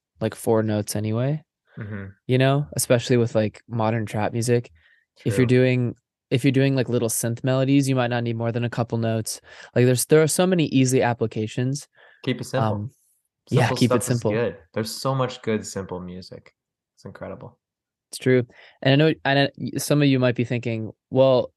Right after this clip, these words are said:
Speaker 1: okay, the, but my song's in another key." Well, we'll get there. We'll get there, I promise.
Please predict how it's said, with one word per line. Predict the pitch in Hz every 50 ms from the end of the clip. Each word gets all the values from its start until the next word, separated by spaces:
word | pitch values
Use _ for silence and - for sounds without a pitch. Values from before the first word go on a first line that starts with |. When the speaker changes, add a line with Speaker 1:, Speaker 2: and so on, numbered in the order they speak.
| _
Speaker 1:
okay, | - 131 135 127
the, | 117 107 110 - _ _ - - - _ _ -
but | 127 - - - _ - - - - -
my | 131 123 123 123
song's | - - 135 135 139 127
in | 123 117
another | 113 113 113 104 107
key." | 107 - - 117 107 110 131 - _ - - - _ _ _
Well, | 104 110
we'll | 117
get | 110 120 110 -
there. | 101 82 117 - - _ - - - - - _ _ _ _ _ -
We'll | - 127 120 123
get | 113 123 113
there, | - 107 101
I |
promise. | 113 - - 113 110 104 101 - -